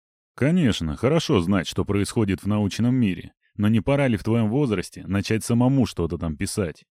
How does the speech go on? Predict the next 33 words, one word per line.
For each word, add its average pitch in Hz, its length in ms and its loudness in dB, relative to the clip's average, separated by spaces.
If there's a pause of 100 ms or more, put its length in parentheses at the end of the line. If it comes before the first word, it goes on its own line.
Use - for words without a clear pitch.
подумал 90 440 2
о 82 40 -2
Стивенсе 82 520 -4
Арнольд. 82 460 -4 (500)
"Самому 139 560 4
выдвигать 98 460 0
гипотезы 90 680 -2
и - 120 -8
самому 113 480 2
проверять 127 580 2
их". - 200 -20 (520)
Мимо 101 280 4
столика, 139 480 0
за 78 100 -4
которым 92 400 0
он 85 80 0
сидел, 127 440 -2 (240)
прямо 131 320 2
по 98 100 0
тротуару 95 500 0
протарахтел 87 580 -4
мотороллер. 87 640 -2 (560)
Арнольд 107 420 4
на 104 100 2
секунду 92 420 2
отвлёкся, 120 600 0 (200)
а 92 120 -4
когда 101 300 2
вновь 95 260 4
перевёл 90 400 2
взгляд 85 320 -2
на 85 120 -2
Стивенса, 110 640 -4